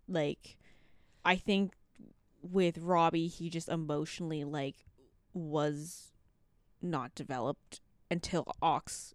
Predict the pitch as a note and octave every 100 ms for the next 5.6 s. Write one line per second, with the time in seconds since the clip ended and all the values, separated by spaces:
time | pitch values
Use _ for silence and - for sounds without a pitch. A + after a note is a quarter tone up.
0 | - G3 F#3 F#3 A#3 A3 D4 B3 - C#4
1 | G3 - F3 F3+ F3 E3+ E3+ D#3+ E3+ E3
2 | D#3 E3 D#3 - D3 D#3+ D3+ - - -
3 | C4+ G#3+ C#4+ C4+ C4 B3 G#3 G#3 A3 G#3
4 | E3 D#3 - D#3+ F3 D#3+ D#3 - - _
5 | _ _ _ - D3 C#3